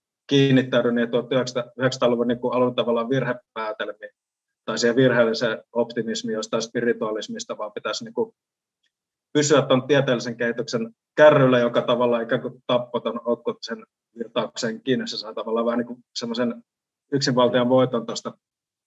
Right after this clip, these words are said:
todellisuuden monopolista. Niin nyt tää, niinku, kaksituhattaluvun okkultismi tai esoteria, niin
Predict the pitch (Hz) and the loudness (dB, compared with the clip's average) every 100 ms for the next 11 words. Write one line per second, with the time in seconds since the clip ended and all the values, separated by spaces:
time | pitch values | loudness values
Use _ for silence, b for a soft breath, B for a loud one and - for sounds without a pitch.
0 | _ _ _ 123 120 123 113 117 107 113 | _ _ _ 0 2 2 2 -2 -4 -6
1 | 113 - _ _ _ _ - 117 120 113 | -10 -16 _ _ _ _ -8 -2 -2 -2
2 | 104 98 - - _ 113 - _ _ _ | -6 -8 -10 -14 _ -12 -12 _ _ _
3 | _ _ _ - 127 135 127 135 147 143 | _ _ _ -8 -2 0 0 2 2 2
4 | - 131 123 120 120 123 123 - _ _ | 0 -2 0 -2 0 -2 -4 -10 _ _
5 | - 120 - 117 123 139 139 135 131 131 | -10 -4 -2 -2 0 0 2 2 4 2
6 | 135 123 120 120 - _ - - | 2 2 0 -2 -10 _ -10 -10